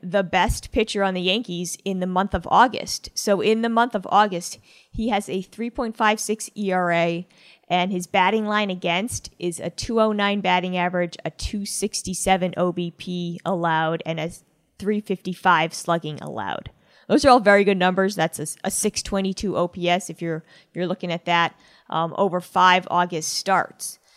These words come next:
So, um, you know, clearly that's the best on the Yankees. And, you know, just for, for shits and giggles, I kinda looked at, you know, 'cause that's actually, that's right around the trade deadline, right?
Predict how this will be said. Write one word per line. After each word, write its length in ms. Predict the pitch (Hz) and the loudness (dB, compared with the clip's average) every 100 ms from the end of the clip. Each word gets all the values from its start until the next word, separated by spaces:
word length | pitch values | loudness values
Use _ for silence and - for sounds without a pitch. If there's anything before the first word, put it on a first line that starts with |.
| _ - | _ -10
So, 560 | - 220 202 185 170 - _ _ - | 4 8 8 8 2 -4 _ _ 0
um, 500 | 208 208 196 185 160 _ - | 4 6 4 0 -6 _ -12
you 80 | 208 | -6
know, 140 | 185 | -6
clearly 300 | - 262 226 | -2 2 4
that's 260 | 214 233 - | 2 0 -4
the 140 | 208 | -6
best 300 | 190 247 - | -2 -2 0
on 160 | 254 247 | -4 -2
the 80 | |
Yankees. 600 | 226 180 165 156 180 - _ _ _ _ _ - | -2 -2 -4 -8 -10 -12 _ _ _ _ _ -2
And, 460 | 220 214 202 196 - _ | 0 2 0 -4 -10 _
you 60 | 226 | -2
know, 120 | 226 | 0
just 300 | 226 277 - | 2 0 0
for, 460 | 269 240 226 202 - | 0 2 2 -2 -8
for 120 | 226 | -12
shits 340 | 202 - 226 - | -12 -10 -12 -10
and 160 | 190 | -8
giggles, 480 | 190 214 214 190 196 - | -2 2 2 2 -2 -4
I 80 | 185 | -2
kinda 260 | 220 196 190 | 0 0 2
looked 280 | 196 - - | 0 0 4
at, 300 | 202 185 - _ _ - | 4 4 0 _ _ -2
you 60 | |
know, 80 | 208 | 0
'cause 160 | 277 196 | 2 6
that's 460 | 226 269 - - - | 6 6 -2 -12 -6
actually, 340 | 175 - 220 | -6 -6 -8
that's 300 | 190 202 - | -6 -8 -12
right 260 | 160 160 180 | -12 -8 -6
around 200 | 196 202 | -4 -6
the 60 | |
trade 260 | 214 247 254 | -4 -2 -2
deadline, 400 | 170 151 147 143 | -2 -4 -8 -8
right? 300 | 151 220 247 | -2 -2 -4